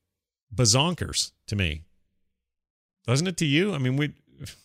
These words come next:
we live in a modern age. We've had that Novocaine for a while. This isn't some Old West tavern where the dentist puts down his booze for five seconds to take out a wrench and pull your teeth out.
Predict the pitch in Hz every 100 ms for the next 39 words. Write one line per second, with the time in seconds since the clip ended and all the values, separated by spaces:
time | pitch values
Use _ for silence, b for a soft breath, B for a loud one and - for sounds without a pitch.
0 | _ 123 131 185 160 117 151 160 123 175
1 | 139 113 139 170 165 131 160 147 147 131
2 | 120 110 151 151 110 87 _ _ _ _
3 | _ _ 117 110 170 156 160 156 147 135
4 | 139 123 135 123 151 151 156 120 110 113
5 | 110 110 104 139 143 131 - - 127 -
6 | 135 123 90 139 143 - 117 120 113 -
7 | 113 120 - 110 - 113 113 107 107 123
8 | - 104 123 107 95 82 123 131 92 87
9 | 120